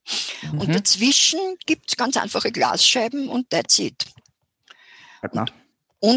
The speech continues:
Speaker 1: unten ist ein großer Gemeindesaal und, äh, ein, ein großes,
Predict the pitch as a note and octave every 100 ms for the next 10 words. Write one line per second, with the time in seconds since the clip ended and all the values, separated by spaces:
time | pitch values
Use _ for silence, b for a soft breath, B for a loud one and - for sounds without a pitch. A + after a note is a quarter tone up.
0 | B3+ C4 B3+ A#3+ G3+ F3+ F#3 F3+ E3 D#3
1 | G#2+ C3 F#3 - - G3+ C#4 F4+ - _
2 | _ _ _ B B B B B _ -
3 | A3 A3+ A3 A3+ - - F3 F3 F3 F3+
4 | - - C#3+ C#3+ C#3 C#3+ D#3 F3 G#3+ E3+